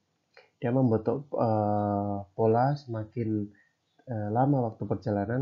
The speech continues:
maka, eh, akan berakibat kepada jumlah perjalanan yang semakin menurun. Perbedaan daripada kedua kurva ini adalah, eh, yang fungsi pangkat membentuk sebuah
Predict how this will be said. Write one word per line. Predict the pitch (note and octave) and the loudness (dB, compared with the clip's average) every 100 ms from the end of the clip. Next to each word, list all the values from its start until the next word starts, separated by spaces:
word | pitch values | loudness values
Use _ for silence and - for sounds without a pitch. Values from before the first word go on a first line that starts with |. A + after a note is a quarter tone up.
| A#2+ | -2
maka, | G2+ G#2+ B2+ D3+ D#3 _ _ _ _ | -6 -4 -2 -2 -6 _ _ _ _
eh, | - G#2+ G2+ | -10 -6 -4
akan | G2 A2 | -2 -2
berakibat | G#2+ G#2 G2+ G#2 B2+ - | 0 -2 -2 -2 -4 -4
kepada | A2+ G#2+ | -8 -6
jumlah | A2 G#2+ | -6 -6
perjalanan | G#2 F#2+ G#2+ G2+ A2 A#2+ | -4 -8 -6 -6 -6 -6
yang | G#2+ G2 | -8 -10
semakin | G#2 G#2 | -16 -14
menurun. | G2+ A2 A2+ G2+ F#2 _ _ _ _ _ _ _ _ | -10 -6 -4 -6 -10 _ _ _ _ _ _ _ _
Perbedaan | - A2 A#2 C3+ C3+ | -6 0 2 2 2
daripada | A#2+ | 2
kedua | A#2+ A2+ A#2 | 2 0 0
kurva | A2 A#2 A#2+ A2 | 2 0 2 2
ini | A#2+ | 2
adalah, | C#3 A2+ A#2+ C#3+ - _ | 0 2 2 0 -6 _
eh, | A2 G#2 G#2 G#2 G#2+ | -10 -8 -8 -6 -6
yang | G2+ F#2 | -8 -12
fungsi | A2+ G#2+ A2 | -14 -12 -12
pangkat | A2 G#2+ - - | -12 -8 -8 -6
membentuk | A2 G2+ G2+ - | -8 -8 -8 -10
sebuah | - _ A2 G#2 | -14 _ -4 -4